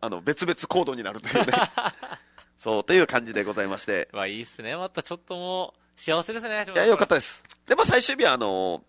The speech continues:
Speaker 1: ちょっとね、
Speaker 2: はい。
Speaker 1: あの、いろんなとこ回ろうということで、
Speaker 2: はい。
Speaker 1: あの、どら焼きが美味しいお店。
Speaker 2: どら焼き？
Speaker 1: はい。うさぎ屋さんという、
Speaker 2: はい。
Speaker 1: はい、お店があるんですけども、ちょっと、あつきにも、
Speaker 2: はい。
Speaker 1: まあ、東京とかね、
Speaker 2: はい。
Speaker 1: 行くことあると思うんですけど、
Speaker 2: はい。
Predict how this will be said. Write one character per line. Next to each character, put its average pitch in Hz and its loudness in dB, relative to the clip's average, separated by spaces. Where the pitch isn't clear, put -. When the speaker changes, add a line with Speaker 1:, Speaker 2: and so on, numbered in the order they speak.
Speaker 1:
ち - -2
ょ - 0
っ - -2
と 120 -10
ね、 98 -8
Speaker 2:
は 110 -6
い。 80 -12
Speaker 1:
あ - -10
の、 104 -4
い 143 -4
ろ 156 -2
ん 160 -2
な 165 -2
と - -10
こ 113 -12
回 123 0
ろ 120 -2
う 101 -8
と - -6
い - -4
う - -16
こ - -20
と 76 -14
で、 80 -2
Speaker 2:
は 95 -14
い。 - -20
Speaker 1:
あ 87 -4
の、 78 -6
ど 147 6
ら 170 6
焼 180 -6
き - -6
が 196 -6
美 160 -6
味 123 -6
し - -10
い - -8
お 90 -6
店。 - -14
Speaker 2:
ど 143 -4
ら 156 0
焼 123 -2
き？ - -20
Speaker 1:
は 113 -2
い。 - -6
う - -8
さ 160 -6
ぎ 131 -12
屋 135 -2
さ 139 -6
ん 127 -10
と 104 -12
い 90 -10
う、 76 -14
Speaker 2:
は 120 -8
い。 92 -12
Speaker 1:
は 131 2
い、 104 0
お 92 -6
店 123 -6
が 110 0
あ 110 0
る 107 -4
ん 104 -12
で 98 -10
す - -12
け 117 -6
ど 98 -8
も、 92 -10
ち - -2
ょ - -
っ - -2
と、 - -2
あ 220 6
つ - -2
き 226 -10
に 170 -4
も、 120 -4
Speaker 2:
は 139 -6
い。 110 -4
Speaker 1:
ま 160 2
あ、 - -4
東 165 0
京 180 -2
と 139 -12
か 98 -4
ね、 165 -2
Speaker 2:
は 139 0
い。 92 -12
Speaker 1:
行 - -2
く 160 -6
こ - -6
と 131 0
あ 139 4
る 139 -4
と 143 -8
思 120 -8
う - -10
ん 107 -14
で 104 -10
す - -16
け 104 -8
ど、 90 -8
Speaker 2:
は 131 -2
い。 95 -10